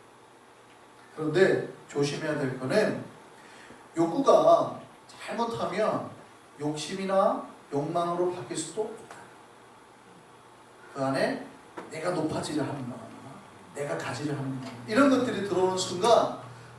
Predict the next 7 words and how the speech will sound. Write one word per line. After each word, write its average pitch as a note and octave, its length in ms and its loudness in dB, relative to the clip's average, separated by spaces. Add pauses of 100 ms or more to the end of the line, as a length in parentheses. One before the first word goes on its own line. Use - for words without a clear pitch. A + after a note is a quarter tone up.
거룩하지 G3 520 0
못하고 D#3 720 0 (160)
거룩한 D3 400 -4
것들에 C#3+ 500 0 (280)
다른 C#3 280 -6
부정한 C3+ 440 -2
것들이 D3+ 340 -4